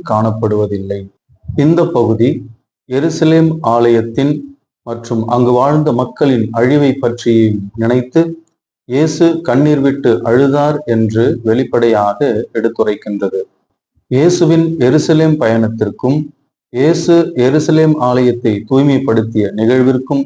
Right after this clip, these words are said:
இடையில் இந்த பகுதி அமைந்திருக்கின்றது. இந்த பகுதி நான்கு வசனங்களை மட்டுமே கொண்டு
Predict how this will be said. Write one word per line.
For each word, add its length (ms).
இடையில் 540
இந்த 280
பகுதி 500
அமைந்திருக்கின்றது. 1000
இந்த 240
பகுதி 600
நான்கு 440
வசனங்களை 680
மட்டுமே 520
கொண்டு 480